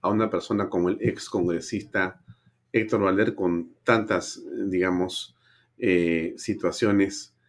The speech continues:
no esclarecidas que trajeron como consecuencia su, eh, renuncia, como digo yo, a las pocas horas de haber asumido el cargo. Hoy estuvo también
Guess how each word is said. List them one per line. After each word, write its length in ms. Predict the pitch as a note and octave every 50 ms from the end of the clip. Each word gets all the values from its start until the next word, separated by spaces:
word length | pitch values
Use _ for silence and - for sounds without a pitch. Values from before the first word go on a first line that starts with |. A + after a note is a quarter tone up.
| _ _ _ _ _ _
no 200 | - G2+ G#2+ A2
esclarecidas 1000 | A2 G#2+ - A2 F#2+ E2+ E2 D2+ - A2+ A#2 F#2+ F2 G2+ - - - - - _ _ _ - - - _ _
que 140 | _ B2+ B2
trajeron 460 | B2 A#2+ G#2 - - G2+ G2 F#2+ F#2
como 240 | A2 G2+ G2 F#2+ -
consecuencia 760 | A2 G2+ G2 - F#2 - - E2+ D#2+ D#2 - - F2+ - - _ _ _ _ _ _ _ _
su, 520 | _ - - - A#2 G#2+ G#2+ A2+ - - -
eh, 360 | - F#2+ F2 E2 E2 E2 E2+ - F2
renuncia, 640 | G2 G2+ F#2+ G2 F#2 F2 E2 - - G#2+ G#2+ - -
como 240 | - G#2 F#2 F2+ F2
digo 260 | F2+ F#2 F2+ F2+ F2
yo, 260 | F2+ F#2 F2 E2+ - -
a 100 | F#2+ F#2
las 160 | F2 - -
pocas 340 | - - A2 - - E2 -
horas 160 | G2+ F2+ F2+
de 60 | F#2 F2+
haber 140 | E2+ F2
asumido 440 | F#2 - - E2+ E2 E2+ E2+ F2 -
el 160 | - F2+ D#2
cargo. 320 | - - D#2 C#2+ - - - -
Hoy 140 | E3+ E3
estuvo 300 | C#3 - - D#3+ D3+ D3+
también 520 | D3+ A#2 G#2+ G#2 G#2 A2+ A2+ A2+ A2 -